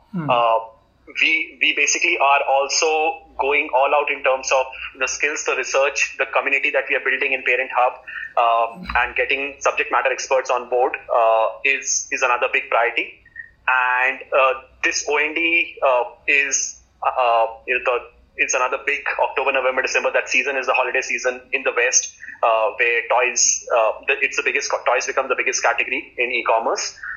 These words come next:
Speaker 2: And this is the first O N D after pandemic where people are relatively, uh, feeling safe because of, you know, vaccination drive. So it's gonna be big. So we are gonna, we are going to prepare, uh, really well in terms of our positioning, uh, for the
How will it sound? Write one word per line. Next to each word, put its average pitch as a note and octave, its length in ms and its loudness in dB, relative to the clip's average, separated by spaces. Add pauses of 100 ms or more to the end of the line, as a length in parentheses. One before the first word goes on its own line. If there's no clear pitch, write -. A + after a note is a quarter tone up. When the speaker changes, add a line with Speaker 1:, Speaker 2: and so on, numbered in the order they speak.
(160)
Speaker 2:
And B2+ 600 2
this C#3+ 140 -2
is D3+ 120 -2
the C#3 80 0
first C#3 280 0
O D3 60 2
N C3 160 0
D C3+ 340 0
after A#2+ 280 2
pandemic A#2+ 500 0
where A#2 240 2 (180)
people B2+ 240 0
are B2 80 4
relatively, B2 840 0 (120)
uh, A2 200 4 (180)
feeling C3 240 0
safe B2 340 0
because B2 260 0
of, A2+ 100 2 (160)
you B2 60 -2
know, B2 80 2
vaccination A#2+ 540 2
drive. A2+ 280 2 (380)
So C#3 400 0
it's C#3 160 -2
gonna C#3+ 200 2
be D3 180 0
big. B2 180 0
So C#3+ 100 -2
we B2+ 100 0
are B2 60 0
gonna, C#3 200 -2 (260)
we B2+ 160 0
are C3 100 0
going D3+ 220 -2
to - 80 -4
prepare, C3+ 520 2 (480)
uh, B2 260 4 (500)
really D3 460 2
well C3+ 160 2
in C#3 160 -4
terms B2+ 260 0
of B2 80 0
our B2 160 2
positioning, B2+ 640 0 (100)
uh, A2 280 4 (100)
for A#2+ 300 2
the F3 260 -4